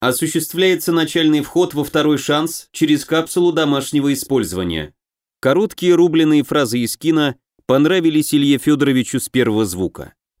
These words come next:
Капсулы были именные, и Илья Фёдорович ещё на прошлой неделе увёз капсулу дочки в больницу,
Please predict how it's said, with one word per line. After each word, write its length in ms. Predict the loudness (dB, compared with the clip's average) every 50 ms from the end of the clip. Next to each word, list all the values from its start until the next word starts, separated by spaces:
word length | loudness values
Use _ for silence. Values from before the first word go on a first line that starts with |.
| _ _ _ _ _ _ _ _ _ _
Капсулы 540 | 0 0 0 0 0 0 0 2 2 2
были 280 | 2 2 2 4 4 4
именные, 720 | 4 4 4 4 4 4 4 4 4 2 2 -2 -4 -8 _ -6
и 180 | -2 0 0
Илья 280 | 2 4 4 4 2 2
Фёдорович 580 | 2 2 2 4 2 2 2 2 0 0 -2
ещё 180 | -6 -2 0 0
на 140 | 0 0 0
прошлой 400 | 0 0 -2 0 0 0 2 2
неделе 420 | 2 2 0 2 2 2 2 2
увёз 320 | 2 0 0 0 -2 -2 -4
капсулу 480 | -2 -4 -4 -4 -2 -4 -2 0 0
дочки 360 | 0 0 -2 -4 -2 -4 -4
в 100 | -4 -2
больницу, 640 | -2 0 0 2 2 0 0 -2 0 0 0 0 0